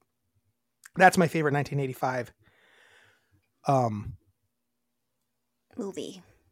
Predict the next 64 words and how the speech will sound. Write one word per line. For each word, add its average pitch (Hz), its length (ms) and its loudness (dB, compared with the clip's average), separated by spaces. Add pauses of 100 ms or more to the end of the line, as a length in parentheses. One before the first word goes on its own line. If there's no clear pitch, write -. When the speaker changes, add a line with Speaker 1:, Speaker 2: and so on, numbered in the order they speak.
(500)
Speaker 1:
J-, 160 240 2
uh, 117 280 -2 (840)
Michael 156 280 6
J. 135 140 -2
Fox - 320 0
movie, 117 400 -8 (240)
Speaker 2:
<laughs> - 180 -14 (160)
Speaker 1:
just 143 160 -4
so 131 80 -10
we 113 100 -12
all 101 160 -14
know. 90 240 -16 (360)
Back 180 140 2
to 190 80 -12
the 185 60 -6
Future's 160 160 -6
Speaker 2:
Okay. - 80 -6
Speaker 1:
great. 165 180 2 (200)
That 226 100 12
was 214 100 12
the 180 40 2
thing. 226 120 4
I 175 60 6
couldn't 214 180 6
pick 202 200 2
two - 180 4
Michael 170 240 4
J. 147 100 2
Fox 156 300 4
movies. 139 260 2
Speaker 2:
Yeah. 107 260 2
Speaker 1:
Maybe 196 160 12
I 302 60 12
should 294 160 4
just 247 160 2
pick - 220 -4
Michael 170 280 2
J. 151 180 0
Fox - 440 -4
for 147 100 -10
nineteen 143 320 -4
eighty-five. 113 680 -10
Speaker 2:
Yeah. 208 340 -2
Speaker 1:
Maybe 214 220 10
that's 202 160 10
what 185 100 6
it 156 40 6
is. 165 80 4
Speaker 2:
Old - 60 -4
Speaker 1:
My 170 160 6
number 214 220 10
two, 214 60 2
Speaker 2:
nineteen 208 220 0 (100)
eighty-five. 165 600 4
Speaker 1:
my 208 140 6
number 311 300 6
two 269 360 8
is 170 120 6
Michael 190 240 4
J. 180 140 4
Fox 190 360 6
in 180 60 2
nineteen 160 320 0
eighty-five 151 360 0